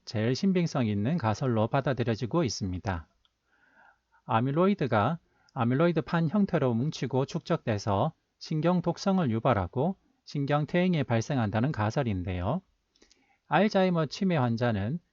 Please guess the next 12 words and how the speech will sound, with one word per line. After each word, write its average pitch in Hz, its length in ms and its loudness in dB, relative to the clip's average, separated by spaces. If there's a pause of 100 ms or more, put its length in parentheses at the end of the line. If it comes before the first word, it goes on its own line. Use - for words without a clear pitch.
(160)
뉴런 170 400 2
주위에 139 580 0 (140)
아밀로이드가 135 720 0
침착이 170 460 0
되면서 117 600 0 (300)
뉴런이 143 440 2
변성되고 120 920 0 (360)
아밀로이드 139 560 0
침착이 156 680 0
신경세포의 147 800 -2
기능을 139 380 0
떨어뜨려 127 640 0